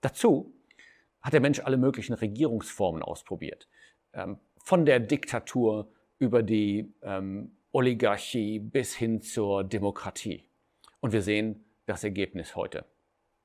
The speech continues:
Man hat auch versucht, die Gesellschaft in verschiedene Klassen einzuteilen, Adelige, Volk und so weiter. Was hat es gebracht?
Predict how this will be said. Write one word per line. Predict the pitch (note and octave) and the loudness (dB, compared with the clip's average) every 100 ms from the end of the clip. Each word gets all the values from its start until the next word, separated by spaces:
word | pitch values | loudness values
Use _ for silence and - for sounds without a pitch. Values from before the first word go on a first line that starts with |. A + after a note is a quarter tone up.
| _ _ _ _ _ - - - | _ _ _ _ _ -20 -14 -2
Man | C#3 | 2
hat | G3+ | 6
auch | A3 | 4
versucht, | B2 B2+ E3+ - | 4 6 6 4
die | A2 - - | -2 -2 -14
Gesellschaft | - G#2 D#3 B2+ - | 0 4 6 4 0
in | - A2 | -4 -6
verschiedene | G#2+ - G#2+ G2 | -4 -2 -2 -2
Klassen | - C3+ - | -2 -4 -4
einzuteilen, | - E2+ - - - - - - _ | -8 -10 -12 -12 -10 -10 -12 -20 _
Adelige, | - A#2 G2+ F#2 F2+ F2 | -2 -2 0 -4 -4 -6
Volk | - G2+ F#2 | -2 -4 -4
und | F#2 | -6
so | G#2+ | -4
weiter. | F2+ G2 - _ _ - - - _ _ _ _ _ _ _ _ - | -4 -4 -8 _ _ -20 -20 -20 _ _ _ _ _ _ _ _ -8
Was | A2+ - | -6 -4
hat | C3+ | -6
es | G#2 | -6
gebracht? | - G#2+ A#2+ A2 - - - | -2 0 0 -2 -6 -20 -20